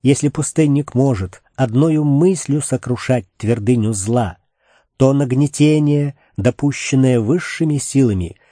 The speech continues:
будет тараном против сил неприятельских. Ручаюсь за успех, если только будет проявлено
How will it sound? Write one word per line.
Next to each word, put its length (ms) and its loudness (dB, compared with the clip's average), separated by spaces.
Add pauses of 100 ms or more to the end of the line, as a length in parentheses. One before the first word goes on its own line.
(200)
будет 460 0 (120)
тараном 640 -2
против 520 -4
сил 380 0
неприятельских. 1160 -4 (920)
Ручаюсь 840 0
за 160 0
успех, 560 -4 (380)
если 220 -4
только 280 2
будет 260 0
проявлено 720 -2